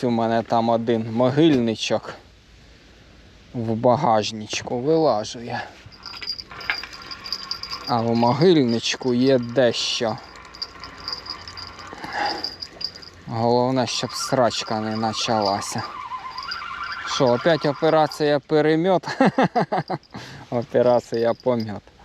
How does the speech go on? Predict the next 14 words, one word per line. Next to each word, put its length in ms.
Дрібна 580
таранька, 680
її 380
багатенько, 800
і 60
густирка. 760
Лящика 600
було 340
б 120
шкода, 760
а 120
густирка 720
пофігу. 460
О, 160